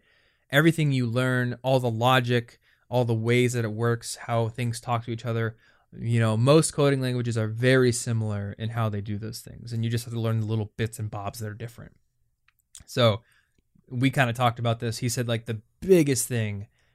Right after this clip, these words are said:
is you wanna start with the intent to solve a problem or achieve a thing, because learning programming just to learn programming is like practicing scales on an instrument without, like, having a song in mind that you wanna play.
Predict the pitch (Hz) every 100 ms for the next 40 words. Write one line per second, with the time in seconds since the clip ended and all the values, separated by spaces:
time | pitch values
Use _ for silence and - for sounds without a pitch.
0 | _ 117 107 123 127 120 117 - 120 113
1 | 120 110 - 113 117 - 120 120 117 -
2 | 110 110 107 104 110 - 120 107 - 143
3 | 135 120 117 107 104 104 _ _ _ _
4 | _ _ 113 120 101 104 135 170 170 151
5 | 151 143 135 135 120 123 120 - 120 117
6 | 117 117 110 113 110 110 107 107 107 104
7 | - _ _ - - 117 - 117 117 110
8 | - 113 113 123 127 110 101 110 - 143
9 | 160 - _ _ _ _ 113 113 110 110
10 | 110 - 113 107 107 104 - 107 104 123
11 | 127 117 127 123 117 113 113 - 113 135
12 | 165